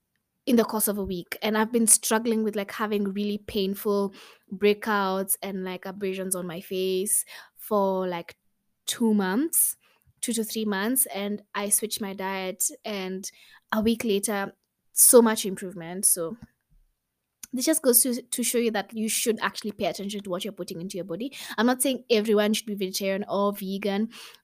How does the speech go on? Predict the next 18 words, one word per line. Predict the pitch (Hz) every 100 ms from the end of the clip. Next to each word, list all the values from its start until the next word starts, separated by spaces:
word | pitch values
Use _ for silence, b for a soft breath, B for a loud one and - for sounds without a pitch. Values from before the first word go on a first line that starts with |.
| -
but, | 202 196 -
like, | 202 196 196 -
if | 233 -
there | 214 -
are | 214 220
things | 226 214 214
that | -
are | 208 196
affecting | 190 190 - 196 190
you, |
affecting | 190 196 190 208
your | 180
gut, | 185 190
affecting | 196 - 185
your | 175
health, | 190 175 262 - B B B
you | 226
should | 262